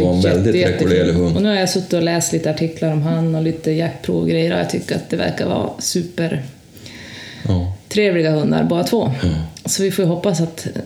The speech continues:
Speaker 2: valparna blir lika trevliga.
Speaker 1: Mm.
Speaker 2: Vilket jag tror.
Speaker 1: Ja.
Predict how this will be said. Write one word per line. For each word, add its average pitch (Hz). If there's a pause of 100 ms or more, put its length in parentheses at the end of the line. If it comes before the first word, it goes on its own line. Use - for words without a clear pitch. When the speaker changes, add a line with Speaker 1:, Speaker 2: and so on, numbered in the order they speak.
(140)
Speaker 2:
valparna 165
blir 170
lika 175
trevliga. 170 (280)
Speaker 1:
Mm. 95 (540)
Speaker 2:
Vilket 175
jag 147
tror. 135 (300)
Speaker 1:
Ja. 101